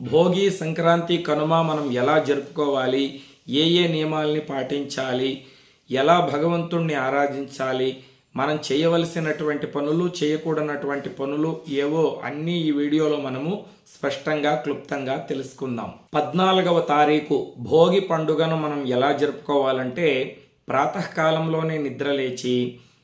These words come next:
కాలకృత్యాలు తీర్చుకొని స్నానం చేయాలి. స్నానం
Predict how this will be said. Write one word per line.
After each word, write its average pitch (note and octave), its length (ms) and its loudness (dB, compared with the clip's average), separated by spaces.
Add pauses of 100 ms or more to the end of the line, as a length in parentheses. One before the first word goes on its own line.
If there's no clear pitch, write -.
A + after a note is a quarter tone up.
(220)
కాలకృత్యాలు D#3+ 720 2
తీర్చుకొని B2+ 840 -4 (500)
స్నానం D3+ 460 0 (100)
చేయాలి. C3+ 380 2 (220)
స్నానం C#3+ 460 -2